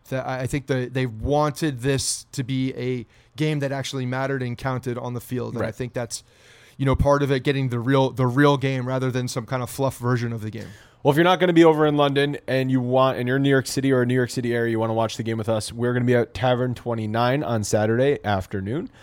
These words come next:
Speaker 2: A bunch of people have already confirmed going to the bar to watch the game. Uh, check it out in the Facebook group, or we made a meetup event. Uh, you can tweet me if you have questions about that. And then very shortly after that, July sixth, Tampa Invasion is happening.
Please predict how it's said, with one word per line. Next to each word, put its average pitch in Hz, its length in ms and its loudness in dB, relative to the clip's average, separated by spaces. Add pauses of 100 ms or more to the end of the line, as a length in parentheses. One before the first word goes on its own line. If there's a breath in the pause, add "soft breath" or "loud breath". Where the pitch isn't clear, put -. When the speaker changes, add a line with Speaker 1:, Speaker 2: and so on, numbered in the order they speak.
(180 soft breath)
Speaker 2:
A - 40 -20
bunch 110 200 -2
of 101 80 -4
people 101 300 -4
have 95 280 -4
already 101 300 -4
confirmed 113 520 -2
going 107 280 0
to - 160 -6
the 101 140 -4
bar 104 300 0
to 113 120 -6
watch 101 320 -4
the 104 80 -10
game. 175 400 0 (320 soft breath)
Uh, 117 180 2
check 113 240 0
it 123 60 0
out 123 100 6
in 101 60 -2
the 113 60 -4
Facebook 143 400 2
group, 143 340 0
or 101 260 0 (100)
we 101 140 -6
made 98 160 -6
a 92 60 -10
meetup 143 360 -2
event. 143 520 -2
Uh, 113 100 -4
you 98 140 -4
can 107 160 -6
tweet 143 240 0
me 135 180 0
if 123 100 -2
you 120 120 0
have 113 320 0
questions 120 440 -2
about 107 280 -2
that. 131 300 -2 (420 soft breath)
And 143 180 0
then 151 320 4 (200)
very 156 360 4
shortly 147 400 4
after 135 240 2
that, 131 320 2
July 123 540 2
sixth, - 560 -2 (100)
Tampa 123 580 2
Invasion 117 680 0
is 110 260 -2
happening. 113 640 -2